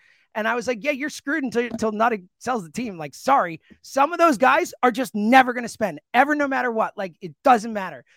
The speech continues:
They're at sixty million. The Pirates are at sixty million. The A's are at a forty million dollar payroll. Like, it's a, it's an emba-, they should all be freaking embarrassed. Anyway,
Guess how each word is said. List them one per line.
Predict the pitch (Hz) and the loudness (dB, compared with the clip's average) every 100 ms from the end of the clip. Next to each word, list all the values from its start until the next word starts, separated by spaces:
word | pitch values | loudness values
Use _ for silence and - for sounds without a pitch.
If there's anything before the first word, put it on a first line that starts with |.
| _ | _
They're | 381 | -16
at | 359 | -14
sixty | - - 359 - 320 | -14 -14 -14 -14 -10
million. | 311 285 311 247 147 - _ _ _ | -8 -8 -8 -10 -12 -18 _ _ _
The | - | -8
Pirates | - 302 440 349 | -4 -4 -4 -8
are | 320 | -10
at | 262 | -12
sixty | - - 370 - - 339 | -12 -8 -8 -8 -10 -8
million. | 311 254 | -6 -6
The | 269 | -8
A's | 320 392 508 | -6 -4 -4
are | 480 349 | -2 -2
at | |
a | 302 | -6
forty | - 339 440 480 | -4 -2 -2 -4
million | 415 403 392 | -2 0 0
dollar | 349 294 311 294 | 0 0 2 -2
payroll. | - 285 311 208 | -4 -4 -4 -4
Like, | 226 220 | -4 -6
it's | 285 - | -12 -16
a, | 208 - | -18 -16
it's | 226 | -16
an | 214 180 147 139 | -14 -16 -16 -4
emba-, | 202 - | -4 -2
they | 208 | -6
should | - 214 - | -10 -18 -10
all | 262 | -10
be | 311 240 _ _ | -10 -16 _ _
freaking | 370 392 330 | -12 -10 -10
embarrassed. | 247 196 151 107 _ _ _ _ - | -8 -10 -10 -14 _ _ _ _ -12
Anyway, | 247 185 123 113 | -10 -10 -12 -18